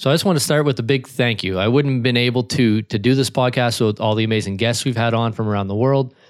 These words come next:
Without the great feedback, we probably wouldn't have kept it going. But it's been really an amazing learning experience for me.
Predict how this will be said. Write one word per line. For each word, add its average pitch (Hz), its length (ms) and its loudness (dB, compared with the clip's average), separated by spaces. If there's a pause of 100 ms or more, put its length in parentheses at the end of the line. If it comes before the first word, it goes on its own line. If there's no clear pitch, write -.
(200)
Without 123 200 0
the 110 140 2
great 117 340 0
feedback, 117 500 0
we 110 60 -2
probably 117 300 0
wouldn't 107 160 2
have 98 80 -6
kept 113 180 -2
it 101 60 -6
going. 104 480 0 (420)
But 123 140 0
it's - 240 -2
been 139 480 0
really 143 240 4
an 135 80 2
amazing 127 420 2
learning 120 220 2
experience 120 340 -2
for 110 140 -2
me. 175 320 0